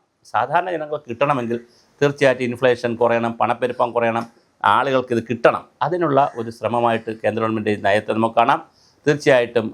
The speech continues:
അത് പു-, ഇതിൻ്റെ പൈറസി പിടിക്കാനും ഇതിൻ്റെ തട്ടിപ്പ് പിടിക്കാനുള്ള നിയമം വരുന്നു എന്ന് പറയുന്നത് വളരെ ആശ്വാസകരമായ ഒരു കാര്യമാണ്. എന്തായാലും കേന്ദ്രവും സംസ്ഥാനവും കൂടി ഈ കാര്യങ്ങൾ ഭംഗിയായി നിർവഹിച്ചാൽ, ഇപ്പോൾ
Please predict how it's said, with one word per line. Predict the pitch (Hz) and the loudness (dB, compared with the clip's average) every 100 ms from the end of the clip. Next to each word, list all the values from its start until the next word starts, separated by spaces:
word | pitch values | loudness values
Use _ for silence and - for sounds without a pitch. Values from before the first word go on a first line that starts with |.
| 107 | -2
അത് | 107 107 | -2 -4
പു-, | - 113 | -2 0
ഇതിൻ്റെ | 110 107 - | 2 0 2
പൈറസി | 120 151 156 127 | 2 2 -2 -4
പിടിക്കാനും | 117 113 120 113 107 - _ _ _ | -2 2 2 2 -6 -14 _ _ _
ഇതിൻ്റെ | 113 117 123 | 0 4 2
തട്ടിപ്പ് | - 190 180 | 2 0 0
പിടിക്കാനുള്ള | 139 113 120 110 107 | -2 0 -2 -2 -4
നിയമം | 113 113 | -4 -2
വരുന്നു | 110 110 113 | -4 -2 -2
എന്ന് | 110 | 0
പറയുന്നത് | 107 104 104 | -2 0 0
വളരെ | 104 104 | 2 2
ആശ്വാസകരമായ | 117 - 156 143 120 110 101 | 2 0 0 -2 -6 -4 -6
ഒരു | 104 | -2
കാര്യമാണ്. | 110 127 131 143 - _ _ _ - | -2 0 -2 -2 -6 _ _ _ -2
എന്തായാലും | 156 156 139 131 131 | 4 4 2 -6 -4
കേന്ദ്രവും | 135 131 131 123 | -4 -4 -6 -6
സംസ്ഥാനവും | 113 127 120 117 | -2 0 0 -4
കൂടി | 113 110 117 | -4 -4 -4
ഈ | 113 | 0
കാര്യങ്ങൾ | 110 110 110 104 - | 0 2 -6 -8 -2
ഭംഗിയായി | 117 156 139 120 107 | 0 2 2 2 -2
നിർവഹിച്ചാൽ, | 123 135 120 117 90 _ _ _ | -2 -2 0 0 -2 _ _ _
ഇപ്പോൾ | _ | _